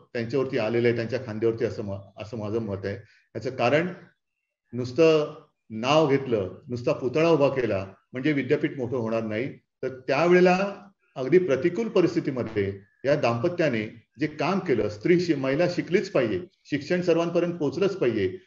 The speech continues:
सगळे निरोगी, म्हणजे एक ओझरचा उल्लेख मगाशी झाला की त्याही वेळेला, आज जशी साथ आहे तशी त्याही वेळेला एक प्लेगची साथ होती,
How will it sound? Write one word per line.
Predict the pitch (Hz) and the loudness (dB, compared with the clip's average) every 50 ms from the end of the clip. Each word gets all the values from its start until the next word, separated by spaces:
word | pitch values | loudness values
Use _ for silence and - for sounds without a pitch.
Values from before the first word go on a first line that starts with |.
| _ _ _ - | _ _ _ -2
सगळे | 151 139 143 170 180 | 0 4 6 6 6
निरोगी, | 170 151 151 170 165 170 | 6 6 4 6 6 6
म्हणजे | 160 156 156 160 170 160 156 156 - - - | 4 4 4 2 2 2 2 -2 -8 -14 -8
एक | 135 156 156 - 139 | -4 -4 -4 -2 0
ओझरचा | 139 139 160 165 165 170 | 2 2 2 2 4 2
उल्लेख | 160 156 156 165 151 151 | 2 2 2 0 -2 0
मगाशी | 151 151 151 - 165 160 | 0 0 0 2 0 0
झाला | 143 156 143 113 95 95 - - _ _ _ _ _ _ _ _ _ _ | 2 2 2 2 0 -4 -8 -16 _ _ _ _ _ _ _ _ _ _
की | - 143 | -8 -8
त्याही | 139 - 143 135 143 156 | -2 0 2 4 4 4
वेळेला, | 170 175 175 175 170 165 156 151 | 4 6 4 4 4 4 2 2
आज | 143 147 160 151 160 | 2 0 0 0 0
जशी | 151 - 170 | -2 -2 -4
साथ | - - 156 151 | -2 0 -2 0
आहे | 151 165 160 147 160 | 0 0 0 -2 0
तशी | - 165 | -2 -2
त्याही | 151 - 151 143 147 | -2 0 0 2 2
वेळेला | 156 156 156 156 160 | 2 2 4 4 2
एक | 156 156 - | 0 0 -2
प्लेगची | 151 139 131 135 156 170 165 170 - 151 | -4 -4 -2 2 2 2 2 2 -4 -4
साथ | - 143 120 | -2 -2 -2
होती, | 117 113 - - 95 87 - | -2 -4 -6 -6 -10 -12 -14